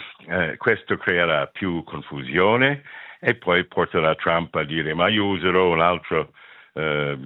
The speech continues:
pretesa, un'altra legge e dirò che bisogna proteggere, eh,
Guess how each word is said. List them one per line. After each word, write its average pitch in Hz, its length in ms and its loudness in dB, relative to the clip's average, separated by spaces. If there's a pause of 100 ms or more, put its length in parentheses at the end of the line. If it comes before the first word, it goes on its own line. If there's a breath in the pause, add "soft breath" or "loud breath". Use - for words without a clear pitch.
(100)
pretesa, 92 600 0
un'altra 78 420 0
legge 82 420 2
e 76 60 0
dirò 80 440 0 (420 loud breath)
che 80 200 -2
bisogna 78 480 -2
proteggere, 78 1040 -2
eh, 69 520 -2